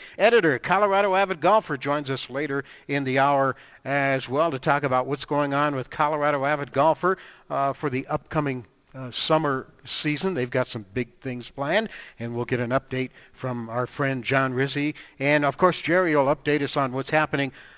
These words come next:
The fifth major is what they call this tournament. It's a big one. It's not quite a major,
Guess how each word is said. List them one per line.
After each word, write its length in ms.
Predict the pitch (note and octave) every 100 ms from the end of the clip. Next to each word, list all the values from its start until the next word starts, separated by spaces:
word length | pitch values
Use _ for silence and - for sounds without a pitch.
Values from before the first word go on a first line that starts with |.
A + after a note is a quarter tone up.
| _ _
The 100 | C3
fifth 400 | - - D4+ -
major 560 | D#3+ G#3+ C4 E3 A#2 - -
is 200 | C3+ A2+
what 160 | D3+
they 140 | D3 C3+
call 340 | - G3 A3
this 200 | D3 B2+
tournament. 400 | - C3 C3+ C#3
It's 160 | D#3+ -
a 60 |
big 260 | B2 F3+ G#3
one. 220 | C3+ C#3
It's 180 | C#3+ -
not 340 | C#3 F3 - -
quite 340 | - F#3+ F3+
a 60 | -
major, 560 | C3 F3 G3+ B2 B2